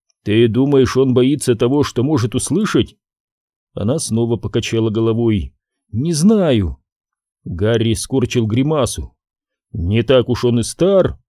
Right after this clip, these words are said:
продолжал он. «Сколько ему? Пятьдесят один?» «Пятьдесят два.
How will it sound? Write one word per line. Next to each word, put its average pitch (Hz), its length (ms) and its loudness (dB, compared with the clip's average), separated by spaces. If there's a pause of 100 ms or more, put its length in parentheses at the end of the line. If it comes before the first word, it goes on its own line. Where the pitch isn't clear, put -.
(140)
продолжал 120 640 0
он. 107 280 0 (220)
«Сколько 185 460 2
ему? 120 440 2 (220)
Пятьдесят 117 540 0
один?» 147 520 2 (540)
«Пятьдесят 143 640 -2
два. 135 560 2